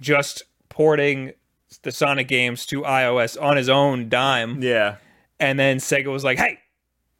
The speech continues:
Speaker 1: do that for us."
Speaker 2: Yes.
Speaker 1: <laughs>
Speaker 2: He did a version of Sonic three. And
Speaker 1: Mm-hmm.
Speaker 2: it's ready to go. Sega doesn't wanna release it for some reason.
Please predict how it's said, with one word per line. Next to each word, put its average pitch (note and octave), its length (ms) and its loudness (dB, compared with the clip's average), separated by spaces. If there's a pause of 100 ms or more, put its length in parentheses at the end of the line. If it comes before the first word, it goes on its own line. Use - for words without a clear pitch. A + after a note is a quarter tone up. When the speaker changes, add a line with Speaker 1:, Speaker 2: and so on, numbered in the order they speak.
(920)
Speaker 1:
do E3 120 -8
that D3+ 160 0
for A#2+ 200 -8
us." - 120 -16
Speaker 2:
Yes. B2 340 -6
Speaker 1:
<laughs> - 140 -20 (1600)
Speaker 2:
He A3 220 2
did A3 420 2
a A#3 140 4
version G3 600 2
of D#3+ 100 -2
Sonic F3+ 400 -2
three. E3 460 -2 (1800)
And C3+ 100 -4
Speaker 1:
Mm-hmm. C3+ 80 -4
Speaker 2:
it's C#3 140 -8
ready D#3+ 360 2
to G#3 100 2
go. D3+ 420 0 (1500)
Sega F3 720 0
doesn't E3+ 280 2
wanna D#3+ 180 4
release D3+ 280 2
it B2+ 40 -10
for A#2 100 -14
some G#2+ 180 -8
reason. F2 280 -12